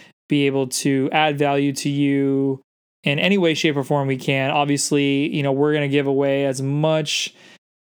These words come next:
material, content, resources we can for free, but,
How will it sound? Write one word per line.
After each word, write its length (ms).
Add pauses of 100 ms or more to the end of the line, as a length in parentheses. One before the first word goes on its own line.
(160)
material, 680
content, 680
resources 640
we 120
can 260
for 140
free, 360
but, 320